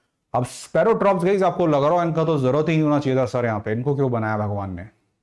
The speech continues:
इनका क्या काम है, ऑलराइट। तो स्पैरोट्रॉप्स का भी गाइस बहुत इंपॉर्टेंट रोल है।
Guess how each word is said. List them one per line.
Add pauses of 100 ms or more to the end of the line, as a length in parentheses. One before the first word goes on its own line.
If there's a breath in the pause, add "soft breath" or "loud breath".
(280)
इनका
क्या
काम
है, (520)
ऑलराइट।
तो
स्पैरोट्रॉप्स
का
भी
गाइस
बहुत
इंपॉर्टेंट
रोल
है।